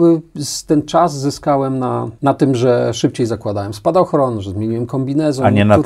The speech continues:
Speaker 2: tym, że dłużej leciałeś, tak?
Speaker 1: Tak, a nie na tym, że, że na przykład, y, d-, że tam gdzie-, na bezpieczeństwie nic nie, nie, nie,
Speaker 2: Nie
Speaker 1: nie
Speaker 2: oszczędzałeś.
Speaker 1: zabierałem. Tak,
Speaker 2: Okej.
Speaker 1: tak.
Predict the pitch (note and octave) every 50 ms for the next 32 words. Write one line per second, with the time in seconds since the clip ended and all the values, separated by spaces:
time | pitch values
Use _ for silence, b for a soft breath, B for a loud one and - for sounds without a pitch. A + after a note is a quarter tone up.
0 | A2 G#2+ G#2+ G2+ G2+ G2+ G#2 G2+ F#2+ F#2+ F#2 G2 F#2+ - - F#2 E2 E2+ F2 -
1 | - - C#3+ A2+ G2 - F#2+ G2+ C3 C3 D3 D3+ D#3 D3+ D3+ - D3 C3+ B2+ A#2
2 | B2+ C3+ C3 B2+ B2+ B2+ B2+ B2 A#2+ B2+ B2+ B2 - - - - C3 A#2 A#2 A#2
3 | - - - C3 - B2+ B2 A#2+ A#2 A#2+ A#2+ A#2+ A#2 A#2 A#2 A2+ A2+ A2+ A2+ A#2
4 | A#2 A#2+ B2+ C#3 C#3+ - - C3+ B2+ B2 - D3 C3+ B2+ B2 - D3 B2+ D#3 D3+
5 | D3 E3+ D3 D3 C#3+ D#3 D#3 - E3 D3 - D#3+ D#3+ D#3 - - C3+ C3 B2+ B2
6 | - - A#2+ A2+ A2 A2 A2+ G#2+ G#2+ A2 G#2 G#2 G#2+ G#2 G#2+ A2 G#2+ G#2+ G#2 G#2+
7 | A2 G#2 A2+ G#2 F#2 E2 - G2+ F2+ - - - - - - - G#2+ G2 - -
8 | G#2 G#2 G2